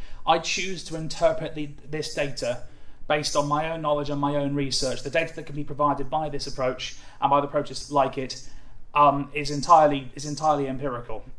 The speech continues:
So we can interpret from it what we can, but it's important to take this, nonetheless, take it into account. This can lead to better interpretations on the actions within a given battle and also forces, how forces interacted with the wider conflict landscape. This is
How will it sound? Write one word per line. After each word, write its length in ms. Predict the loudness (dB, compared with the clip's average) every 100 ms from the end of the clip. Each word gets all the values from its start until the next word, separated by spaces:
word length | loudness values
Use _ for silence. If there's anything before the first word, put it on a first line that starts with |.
| -14 -12 -12 -8
So 460 | 0 4 4 2 -2 -10 -6
we 160 | -4 0
can 280 | 2 2
interpret 460 | 0 0 2 2 6
from 180 | 6 8
it 140 | 4
what 120 | 0
we 80 | -2
can, 440 | 2 4 4 0 -6 -12 -10 -6
but 100 | -4
it's 80 | -2
important 360 | -2 -4 -4
to 80 | -4
take 100 | -4
this, 280 | -6 -6 -10 -4
nonetheless, 360 | -2 0 -2 -2
take 160 | -4
it 80 | -4
into 220 | -6 -6
account. 460 | -2 -2 -2 -4 -10 -6 -6 -6 -8 -10 -4 -4 -2 -4 0
This 220 | 2 2
can 120 | 0
lead 160 | 0 0
to 60 | 0
better 180 | -2
interpretations 580 | -2 -2 -2 -4 -6 -6
on 60 | -4
the 100 | -2
actions 300 | -2 -2 -4
within 160 | -6
a 40 | -4
given 260 | -6 -6
battle 260 | -4 -4 -4
and 60 | -6
also 220 | -6 -8
forces, 460 | -8 -6 -6 -6
how 280 | -4 2 2 0 -4
forces 360 | 0 0 0 -4
interacted 540 | -4 -4 -4 -6 -8
with 100 | -6
the 60 | -4
wider 300 | -2 -4 -2
conflict 360 | -4 -4 -6
landscape. 480 | -6 -6 -6 -4 -4
This 160 | -4 -4
is 320 | -6 -10